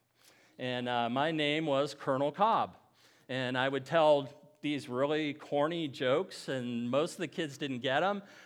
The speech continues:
But that's the great thing about kids. They laugh anyway. And so, you know, whether it's funny or not or whatever, you know, they're, they're laughing and they think it's great. And, and that was a couple years ago. You know,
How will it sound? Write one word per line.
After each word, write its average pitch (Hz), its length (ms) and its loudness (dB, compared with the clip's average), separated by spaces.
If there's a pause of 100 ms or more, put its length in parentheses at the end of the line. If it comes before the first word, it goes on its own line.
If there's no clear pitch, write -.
But 208 100 -2
that's 269 220 0
the 277 80 0
great 247 320 4
thing 226 160 2
about 190 260 4
kids. 170 400 0
They 220 220 4
laugh 226 340 4
anyway. 135 540 -4 (500)
And 170 160 0
so, 190 360 8
you 185 160 2
know, 196 180 6
whether 202 300 6
it's - 160 -2
funny 233 440 4
or 190 140 4
not 202 400 6
or 151 240 -2 (260)
whatever, 170 600 6
you 156 140 -4
know, 165 180 2
they're, 202 320 0
they're 202 240 4
laughing 185 680 2
and 143 120 -4
they 175 120 -2
think 185 240 -2
it's 175 180 -8
great. 156 480 -2
And, 127 200 -6 (360)
and 175 140 0
that 302 180 8
was 185 140 6
a 190 80 2
couple 208 340 4
years 185 420 0
ago. 131 300 -2
You 160 180 -4
know, 185 280 0